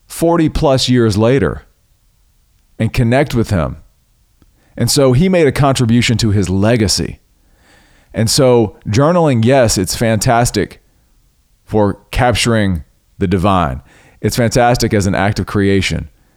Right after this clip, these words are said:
It's wonderful to be able to now get direction from these revelations and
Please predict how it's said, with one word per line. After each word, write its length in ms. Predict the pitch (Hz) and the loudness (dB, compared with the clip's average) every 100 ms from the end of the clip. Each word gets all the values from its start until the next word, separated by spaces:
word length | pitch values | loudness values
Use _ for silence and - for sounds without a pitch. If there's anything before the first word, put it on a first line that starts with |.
| _ _ _ _ _ _ | _ _ _ _ _ _
It's 140 | 107 92 | -4 0
wonderful 400 | 107 131 123 117 | 0 0 0 0
to 80 | 101 | 0
be 160 | 107 | 2
able 160 | 110 98 | 0 0
to 120 | 104 | -2
now 220 | 98 104 | 0 0
get 220 | 107 104 | 0 -2
direction 800 | 87 98 95 107 - 110 71 - - _ _ _ _ | 0 0 2 0 0 -2 -4 -6 -16 _ _ _ _
from 320 | - - 120 127 | -8 -2 0 2
these 200 | 110 85 | 2 2
revelations 840 | 98 87 90 80 76 71 95 - _ _ _ _ _ _ _ _ _ _ _ _ - | 0 2 0 -2 -4 -10 -12 -18 _ _ _ _ _ _ _ _ _ _ _ _ -4
and 380 | 110 113 113 | 0 0 0